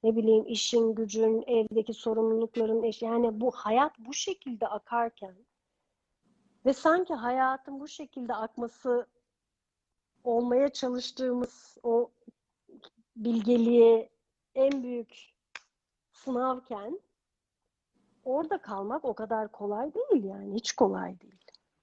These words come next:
O yüzden de hani bütün bazen bunları biliyoruz, biliyoruz, işte konuşuyoruz, paylaşıyoruz, katılıyorsunuz, izliyorsunuz. Sonra gidip gene buna ters düşen bir şey yaptığımızda da en çok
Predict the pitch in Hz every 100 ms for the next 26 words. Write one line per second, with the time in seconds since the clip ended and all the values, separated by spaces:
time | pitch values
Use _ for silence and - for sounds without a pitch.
0 | _ _ _ - - 277 339 330 392 427
1 | 339 240 214 208 _ _ _ _ _ 254
2 | 254 - 330 294 294 285 294 277 285 294
3 | 285 269 294 285 262 262 269 277 269 269
4 | 247 - 269 269 262 254 269 262 262 254
5 | - 247 254 254 - 254 247 247 - 254
6 | 247 247 254 247 254 247 233 240 220 240
7 | 247 - 247 240 233 294 285 277 247 269
8 | - _ _ _ _ _ - 302 320 277
9 | 285 285 277 269 - 254 269 262 247 -
10 | 302 262 254 262 _ 269 262 285 269 254
11 | 269 294